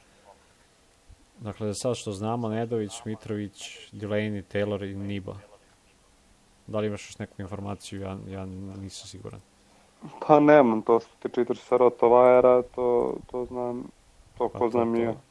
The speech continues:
Speaker 1: to znamo, da. Da li uzeti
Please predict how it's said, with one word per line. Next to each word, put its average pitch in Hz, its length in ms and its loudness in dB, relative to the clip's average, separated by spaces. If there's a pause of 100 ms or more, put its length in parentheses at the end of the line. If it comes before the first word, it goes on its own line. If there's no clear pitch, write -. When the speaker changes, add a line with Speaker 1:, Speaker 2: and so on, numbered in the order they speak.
(140)
Speaker 1:
to 101 140 -10
znamo, 98 380 -12
da. 98 220 -14 (2000)
Da 113 120 -8
li 131 140 -8
uzeti 120 440 -10